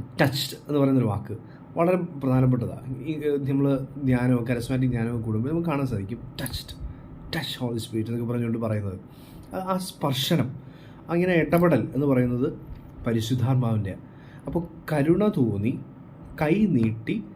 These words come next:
സ്പർശിച്ചു എന്ന മൂന്ന് വാക്കുകൾ ഈ ട്രിനിറ്റേറിയൻ ബന്ധത്തിൽ നമുക്ക് കാണാൻ സാധിക്കും. പിതാവായ ദൈവത്തിൻ്റെ അനന്തമായ കരുണ ഈശോയിൽ ഇങ്ങനെ പ്രതിഫലിക്കുക, എന്നിട്ട് വിരിച്ചു പിടിക്കുന്ന കുരിശിലെ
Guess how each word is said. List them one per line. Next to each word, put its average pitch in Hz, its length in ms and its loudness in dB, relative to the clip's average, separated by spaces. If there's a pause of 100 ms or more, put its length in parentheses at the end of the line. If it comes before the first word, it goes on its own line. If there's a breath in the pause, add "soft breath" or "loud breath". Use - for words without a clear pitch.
(120)
സ്പർശിച്ചു - 800 -2 (480)
എന്ന 165 120 2
മൂന്ന് 156 320 4
വാക്കുകൾ 113 500 0 (340)
ഈ 170 40 0
ട്രിനിറ്റേറിയൻ 170 800 2 (280)
ബന്ധത്തിൽ 127 460 2
നമുക്ക് 117 220 0
കാണാൻ 110 280 0
സാധിക്കും. 95 400 -6 (400 loud breath)
പിതാവായ 143 460 2
ദൈവത്തിൻ്റെ 127 560 2
അനന്തമായ 131 680 2 (140)
കരുണ 110 360 0 (520 loud breath)
ഈശോയിൽ 113 340 -2
ഇങ്ങനെ 110 160 2
പ്രതിഫലിക്കുക, 104 580 -2
എന്നിട്ട് - 840 -6 (160)
വിരിച്ചു 135 500 2
പിടിക്കുന്ന 139 720 4 (400)
കുരിശിലെ 165 580 4